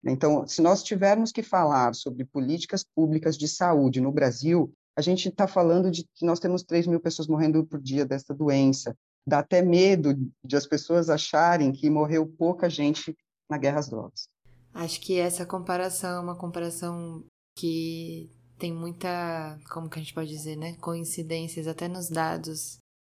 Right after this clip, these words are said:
Speaker 2: e principalmente no negacionismo, né? É,
Speaker 1: Exato.
Speaker 2: Cecília, como a gente trouxe na introdução do episódio,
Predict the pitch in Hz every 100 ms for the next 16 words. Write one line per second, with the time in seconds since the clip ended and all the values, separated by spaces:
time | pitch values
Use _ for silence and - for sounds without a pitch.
0 | _ - - 165 175 185 175 170 - 170
1 | 175 170 165 180 170 156 151 151 160 170
2 | _ _ _ _ - 160 160 160 160 -
3 | - 214 247 208 196 196 - _ _ -
4 | 247 269 262 - 208 196 175 170 175 175
5 | 175 170 165 165 185 190 175 175